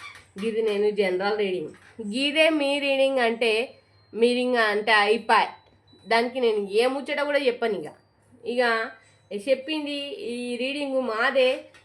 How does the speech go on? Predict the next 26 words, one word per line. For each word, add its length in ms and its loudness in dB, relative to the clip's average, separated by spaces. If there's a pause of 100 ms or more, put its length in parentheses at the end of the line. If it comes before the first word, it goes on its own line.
(160)
ఆ, 460 -4
ఇక 120 -4
ఇది 260 -2
మాకే 380 -2
వర్తిస్తది 760 -2 (220)
అని 160 -2
మీరు 200 -4
అనుకుంటే 420 -6
కనుక, 260 -8 (680)
ఇక 100 -16
దానికి 500 -6 (540)
నేనేం 340 0
చేయలేను, 600 -4
మీరు 120 6
అనుకునే 360 2
విషయానికి 500 -2
నేనేం 400 -2
చేయలేను 340 -2 (520)
అంతే. 300 -4 (520)
ఎందుకనంటే 800 2 (420)
మీరు 140 8
అనుకునేది 560 4
అట్లా, 260 2
అట్లా, 380 0
అట్లా 200 2
అనుకునే 460 2